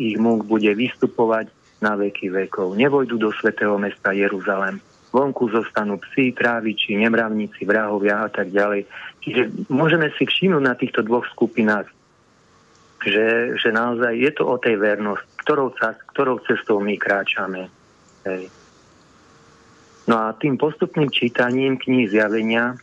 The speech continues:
sa dostaneme až k pozvaniu baránkovej svadbe a k Novému Jeruzalému. E, tejto poslednej prorockej knihe Biblie lepšie porozumie-,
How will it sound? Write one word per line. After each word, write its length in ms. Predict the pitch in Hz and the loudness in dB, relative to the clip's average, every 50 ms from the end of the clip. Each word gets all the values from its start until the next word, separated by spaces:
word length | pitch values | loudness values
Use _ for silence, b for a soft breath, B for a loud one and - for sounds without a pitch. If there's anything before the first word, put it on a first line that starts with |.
| _ _ _ | _ _ _
sa 80 | - 110 | -2 -2
dostaneme 640 | 104 131 131 - - - 139 131 123 117 113 110 | 0 0 -2 -2 -4 -4 -2 0 0 0 0 0
až 320 | - - 143 160 156 - - | 0 -2 -2 -2 -4 -6 -8
k 40 | _ _ - | _ _ -2
pozvaniu 400 | 127 120 117 127 127 120 120 117 | -2 -2 0 -2 0 0 0 0
baránkovej 640 | 104 107 107 110 110 110 110 - 110 101 101 101 98 - | 0 0 0 0 0 -2 -4 -4 -4 -2 -2 -2 -4 -4
svadbe 560 | - - 107 101 98 90 87 95 95 95 - - _ _ - | -4 -2 -2 -2 -2 -2 -2 -4 -4 -4 -8 -14 _ _ -4
a 60 | 120 123 123 | -4 -2 -2
k 80 | - 113 | -2 0
Novému 380 | 107 104 107 104 107 104 98 101 | 2 2 2 0 0 0 0 0
Jeruzalému. 720 | 104 98 98 92 - 107 98 95 95 92 92 95 92 90 | 0 0 0 -2 -2 0 0 0 -2 -4 -6 -8 -12 -12
E, 20 | - _ _ _ _ _ _ _ _ _ _ _ _ _ _ - - - - - - - 123 117 117 110 107 107 104 | -16 _ _ _ _ _ _ _ _ _ _ _ _ _ _ -20 -20 -20 -20 -20 -8 -2 0 2 4 4 2 0 0
tejto 360 | - - 170 180 - 156 127 | -2 -2 -2 0 0 -2 -2
poslednej 600 | - 151 151 - - 185 175 151 151 135 120 110 | -2 -4 -4 -2 0 0 0 0 0 0 0 0
prorockej 560 | - 127 131 131 147 143 - - - 123 117 - - | 0 0 2 2 2 0 0 -2 -4 -4 -4 -4 -4
knihe 240 | 139 135 131 113 107 | -2 0 0 0 0
Biblie 320 | 120 113 117 123 123 117 | -2 0 2 2 2 2
lepšie 400 | 110 107 131 - - - - 120 | 2 2 0 0 0 0 -2 -2
porozumie-, 720 | - - 120 127 127 110 117 127 127 127 127 127 131 - | 0 0 0 0 0 0 0 0 0 2 0 0 -2 -6